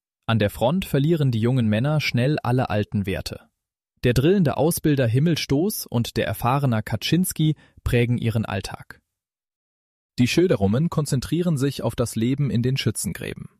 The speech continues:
Dort herrschen Hunger, Angst, Krankheit und dauernde Gefahr. Remarque beschreibt Gasangriffe, Artilleriebeschuss und die Nöte der Verwundeten. Viele Kameraden sterben im Lauf der Handlung.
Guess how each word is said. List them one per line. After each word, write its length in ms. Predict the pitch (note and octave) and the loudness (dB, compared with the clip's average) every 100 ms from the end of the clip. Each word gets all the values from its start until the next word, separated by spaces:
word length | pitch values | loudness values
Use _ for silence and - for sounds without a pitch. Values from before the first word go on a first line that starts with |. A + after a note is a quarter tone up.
| _ _ _ _ - | _ _ _ _ 0
Dort 300 | A#2 E3+ - | 0 2 0
herrschen 380 | B2 - A2+ | -2 0 0
Hunger, 420 | A#2 D#3 D#3+ D#3 - - | 2 2 2 0 -4 -2
Angst, 500 | A#2 B2 - - - | 0 0 -4 -10 -12
Krankheit 680 | - A#2 D3 A#2 A2+ - - | -4 -2 -2 0 -2 -2 -4
und 320 | C#3 E3 - | 0 0 0
dauernde 380 | G#2+ A#2 A2+ G#2 | 0 2 2 0
Gefahr. 440 | G2+ - - - _ _ _ _ _ _ - | -2 -6 -10 -12 _ _ _ _ _ _ -4
Remarque 480 | B2 A2 A2 F3 - | 2 2 2 0 0
beschreibt 480 | C#3 - B2 B2 - | -2 0 0 0 -2
Gasangriffe, 880 | A2+ D#3 - A2 - F2+ - - - - | -2 -2 -2 -4 -2 -6 -8 -12 -12 -4
Artilleriebeschuss 1000 | A#2+ - B2 A#2 E3 E3 - D3+ - - - | -2 2 2 2 2 0 0 -2 -2 -8 -2
und 320 | D#3 F#3 - | 0 0 0
die 100 | A#2+ | 2
Nöte 340 | A2 C3+ - | 2 0 0
der 140 | A2 G#2+ | -2 0
Verwundeten. 640 | A#2 A2+ G#2+ F#2+ - - _ _ _ _ _ _ _ | -2 0 -2 -2 -8 -14 _ _ _ _ _ _ _
Viele 320 | - E3+ G3 | -2 2 2
Kameraden 560 | - A#2+ A2 G#2 A#2+ G#2+ | 2 2 2 2 2 0
sterben 420 | - A2 C3 B2+ | 0 0 2 2
im 140 | G#2+ | 2
Lauf 240 | G#2 G#2 - | 2 0 -2
der 160 | G#2+ | -2
Handlung. 400 | G#2 G#2 - - | -2 -2 -4 -10